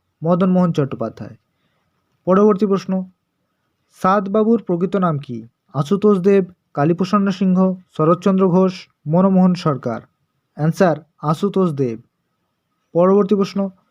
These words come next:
সত্যজিৎ রায়ের পথের পাঁচালী সঙ্গীত পরিচালকের নাম কি? আলাউদ্দিন খান, আলী আকবর খান, উস্তাদ রাশিদ খান, পণ্ডিত রবিশঙ্কর। অ্যান্সার, পণ্ডিত রবিশঙ্কর। পরবর্তী প্রশ্ন,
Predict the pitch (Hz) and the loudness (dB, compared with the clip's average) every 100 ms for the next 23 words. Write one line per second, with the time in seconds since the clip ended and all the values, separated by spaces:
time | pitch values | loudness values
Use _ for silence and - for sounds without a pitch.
0 | _ _ - 180 185 220 208 208 180 175 | _ _ -4 -2 0 0 0 -2 0 2
1 | 180 170 _ - 170 175 214 190 165 180 | 2 0 _ -6 -2 0 0 2 0 0
2 | 175 - 160 170 185 190 185 190 190 185 | -4 -4 -2 -2 0 0 2 2 2 0
3 | 196 185 165 165 165 185 180 - _ _ | 0 2 2 0 -2 -4 -4 -8 _ _
4 | - 131 156 180 170 202 190 190 185 185 | -10 0 2 2 0 -2 0 -2 -2 -8
5 | _ - 135 151 180 175 190 196 196 185 | _ -12 -4 0 2 2 0 0 0 -2
6 | 180 - _ _ _ 160 165 - 190 151 | -4 -12 _ _ _ -6 -6 0 0 0
7 | 139 139 202 - 196 190 185 - - 185 | -2 0 -2 -2 0 0 -4 -8 -6 0
8 | 185 190 180 156 160 165 131 117 110 - | 0 0 0 0 0 -4 -6 -8 -8 -14
9 | _ _ _ - 151 180 208 165 160 _ | _ _ _ -8 -4 0 0 -2 -6 _
10 | _ 185 185 190 190 151 143 143 120 117 | _ -4 0 0 0 -2 0 -4 -6 -8
11 | 107 _ _ _ _ _ _ _ _ - | -10 _ _ _ _ _ _ _ _ -2
12 | 170 208 226 233 233 220 | 2 4 4 4 2 2